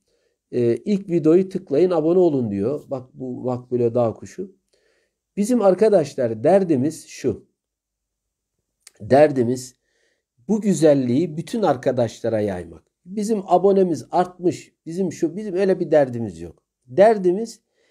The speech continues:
yani diyelim yüz kişi ise iki yüz kişi, üç yüz kişi faydalansın. Allah'ın dini anlatıyor. Bizim böyle bir reklamdır, bir şeydir. Böyle bir şeyimiz yok yani. Biz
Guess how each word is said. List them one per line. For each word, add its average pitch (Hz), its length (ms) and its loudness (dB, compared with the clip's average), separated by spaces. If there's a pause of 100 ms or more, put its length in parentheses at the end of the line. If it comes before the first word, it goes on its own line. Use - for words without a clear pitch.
(160)
yani 185 640 -2 (180)
diyelim 202 380 4
yüz 202 300 -4
kişi 196 420 -6 (120)
ise 208 420 -4
iki 185 200 -4
yüz 214 200 0
kişi, 123 240 -8
üç - 300 -8
yüz 175 160 -4
kişi 160 220 -8
faydalansın. 123 840 -2 (360)
Allah'ın 151 520 0
dini 156 260 2
anlatıyor. 123 420 -4
Bizim 190 340 -4
böyle 160 320 2
bir 147 220 2
reklamdır, 151 760 -2
bir 147 120 -4
şeydir. 156 560 -2 (440)
Böyle 196 240 -4
bir 156 60 -8
şeyimiz 135 560 -2 (280)
yok 139 320 -2
yani. - 140 -20 (680)
Biz 190 220 -14